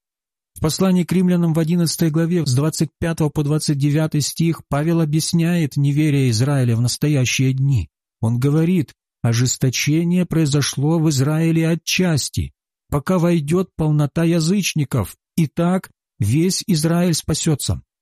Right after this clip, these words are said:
Павел говорит, что неверие Израиля, во-первых, отчасти. Не весь Израиль находится в неверии. Бог всегда оставляет остаток. Пророк Илия думал, что он один во всем Израиле остался верен Богу, но Бог сказал:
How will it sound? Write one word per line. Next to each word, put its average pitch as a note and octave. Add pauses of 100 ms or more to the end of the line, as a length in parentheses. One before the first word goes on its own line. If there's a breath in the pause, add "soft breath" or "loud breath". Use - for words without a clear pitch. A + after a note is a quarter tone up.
(1040)
Павел C3
говорит, C#3 (260)
что -
неверие C#3
Израиля, C#3+
во-первых, D#3 (140)
отчасти. C#3 (500)
Не E3
весь F#3
Израиль D3+
находится C#3
в C3
неверии. C3+ (560)
Бог D#3+
всегда F3
оставляет D#3
остаток. C#3 (540)
Пророк C#3+
Илия D3
думал, D3+
что -
он D3+
один D3+
во F3
всем D3
Израиле C3
остался B2
верен C#3+
Богу, A#2+
но C3
Бог B2
сказал: A#2+